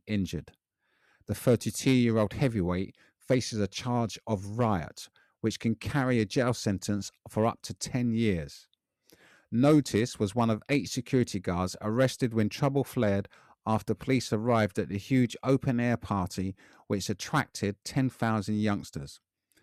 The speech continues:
The six-foot-eleven, the six-foot-one fighter, British and Commonwealth champion, until eye problems forced him to quit last year,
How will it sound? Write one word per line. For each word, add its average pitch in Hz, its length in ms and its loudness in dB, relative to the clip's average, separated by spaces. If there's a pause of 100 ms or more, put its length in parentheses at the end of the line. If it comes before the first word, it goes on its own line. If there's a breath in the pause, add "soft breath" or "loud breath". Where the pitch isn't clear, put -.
(280 soft breath)
The 104 80 -2
six-foot-eleven, 120 1040 0 (320)
the - 60 -12
six-foot-one - 680 0
fighter, 117 640 -2 (460 soft breath)
British - 520 0 (140)
and 117 260 0
Commonwealth 117 680 0
champion, 107 680 -2 (340 soft breath)
until 110 380 -2
eye 135 200 2
problems 107 500 0
forced - 340 -2
him 107 140 -2
to 104 100 -4
quit - 320 -2
last 107 340 -2
year, 98 300 -2